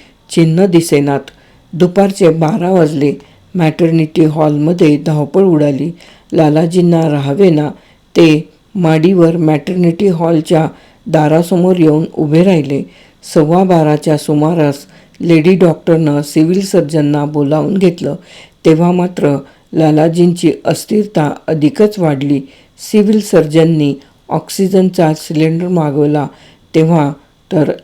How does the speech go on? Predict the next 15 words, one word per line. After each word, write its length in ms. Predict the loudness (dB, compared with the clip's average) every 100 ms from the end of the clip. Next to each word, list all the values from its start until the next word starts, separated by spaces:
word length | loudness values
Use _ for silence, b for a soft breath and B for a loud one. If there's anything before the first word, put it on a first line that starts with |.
| -4
लालाजींना 720 | -2 0 0 0 0 0 -2 -4 -10
आपल्या 320 | -6 -2 -2
पायात 420 | -2 -2 0 -2 -4
उभं 280 | -8 -2 0
राहायला 460 | 2 2 2 0 -2 -8 b b b b _ _ _
त्राण 240 | 0 2 2
नाही 360 | 0 0 -2 -4
असं 200 | -4 0
वाटू 300 | 0 0 0
लागलं. 420 | -2 -2 -2 -2 -4 -10 b b b b b b _ _
ते 260 | 4 4 2
बाजूच्या 600 | -2 -2 0 -2 0 -2
पांढऱ्या 500 | -2 -2 -2 0 0
बाकाचे 540 | 0 -2 -2 -2 -2 -4 -6
हात 260 | -4 0 0